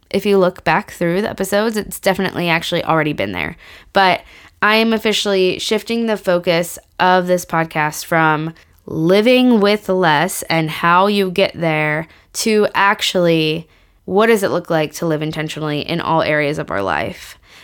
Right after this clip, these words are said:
And that is what Minimalish is about. I mean, that's what it's been from the beginning for me. But I, once I started talking about minimalism, I just, I've gotten so many questions about how you make it happen. And I am still going to talk about that on here. I'm still going to have guests on.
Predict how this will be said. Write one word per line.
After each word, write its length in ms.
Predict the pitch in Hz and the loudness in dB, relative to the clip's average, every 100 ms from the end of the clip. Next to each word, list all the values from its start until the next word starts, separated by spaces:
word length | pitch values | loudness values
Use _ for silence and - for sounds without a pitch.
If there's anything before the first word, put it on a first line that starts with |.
| - | -6
And 160 | 180 185 | -2 2
that 160 | 202 | 2
is 120 | 214 190 | 2 0
what 120 | 139 | 0
Minimalish 480 | 165 160 156 160 165 | 0 0 -2 -2 -4
is 100 | 156 | -4
about. 380 | 156 139 147 | -2 0 0
I 40 | 202 | 0
mean, 200 | 226 226 | 2 2
that's 220 | 226 240 | 2 0
what 80 | 320 | -2
it's 120 | 320 | 0
been 260 | - 175 180 | 0 0 0
from 280 | 175 180 | -2 0
the 80 | 170 | -2
beginning 460 | 175 170 156 151 160 | -4 -4 -4 -4 -8
for 340 | - 151 147 | -6 -4 -4
me. 420 | 156 147 151 214 - - - - | -6 -6 -6 -6 -10 -20 -14 0
But 340 | 247 240 - - | 4 4 2 0
I, 580 | 220 226 226 233 233 220 | 2 4 4 4 2 2
once 180 | 233 262 | 2 2
I 60 | |
started 340 | 262 233 214 208 | 2 2 2 2
talking 260 | 196 190 | 0 0
about 220 | 190 180 | 2 2
minimalism, 880 | 175 175 185 185 180 185 180 175 175 - | 0 -2 0 0 0 0 0 -2 -4 -2
I 180 | 175 175 | -2 0
just, 300 | 180 - - | -4 -8 -8
I've 120 | 190 190 | -6 0
gotten 240 | 202 196 | 0 0
so 140 | 185 | -2
many 160 | 185 156 | -2 -2
questions 500 | - 269 269 254 220 | 0 0 0 -2 0
about 260 | 190 165 - - - | 2 0 -2 -16 -12
how 160 | - 190 | 0 2
you 160 | 185 | 2
make 180 | 170 160 | 2 -2
it 80 | - | -4
happen. 580 | 165 226 247 254 262 262 _ _ - | 0 0 2 2 0 -4 _ _ 0
And 460 | 233 226 214 196 - | 2 4 2 -2 -2
I 140 | 175 262 | 2 4
am 120 | 359 | 4
still 240 | - 214 | 2 0
going 220 | 214 175 160 | 4 4 2
to 60 | |
talk 220 | 156 175 - | 0 -2 -2
about 180 | 139 | -4
that 140 | - 127 | -4 -6
on 160 | 123 | -8
here. 200 | 160 147 | -8 -6
I'm 200 | 151 165 | -6 -6
still 260 | 170 - 233 | -4 -2 0
going 220 | 226 208 | 2 2
to 60 | 185 | 2
have 160 | 175 | 0
guests 260 | 175 170 - | 0 0 0
on. 260 | 170 165 | 0 -2